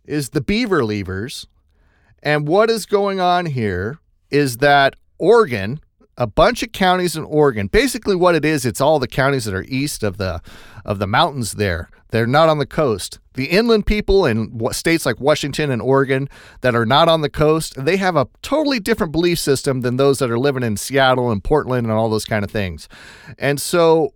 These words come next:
Wallowa County, Oregon, is in the throes of one of the most narrow, nail-biting elections in the region's history. And what is this about?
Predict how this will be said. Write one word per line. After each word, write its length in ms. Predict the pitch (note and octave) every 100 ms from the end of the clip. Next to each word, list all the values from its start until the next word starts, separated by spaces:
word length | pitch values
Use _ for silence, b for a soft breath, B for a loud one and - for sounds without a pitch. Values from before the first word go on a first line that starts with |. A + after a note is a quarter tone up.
| _
Wallowa 840 | A2+ A#2+ C#3+ D#3 G3+ G#3+ G3+ G3+ -
County, 600 | - F3+ F3 D3 B2 B2+ -
Oregon, 580 | - E3+ D3+ G2+ F#2 C3 - _ -
is 140 | A#2
in 100 | D3
the 80 | A#2
throes 420 | - E3 F3 D#3
of 140 | C3
one 100 | C#3
of 60 | D3+
the 80 | C3
most 260 | C3 B2+
narrow, 480 | C3+ C#3 F#3+ F3+ G#2+
nail-biting 640 | G2 C#3 F3+ F3+ D3+ D3+ D3
elections 480 | B2 C#3 - C#3+
in 60 | B2
the 100 | A2
region's 360 | C3 B2+ A#2+ -
history. 420 | E3+ - B2+ A#2+
And 160 | A2+
what 240 | B2 F3+ F#3+
is 140 | D#3+
this 240 | - E3+ -
about? 500 | G2 B2 D#3 G#3+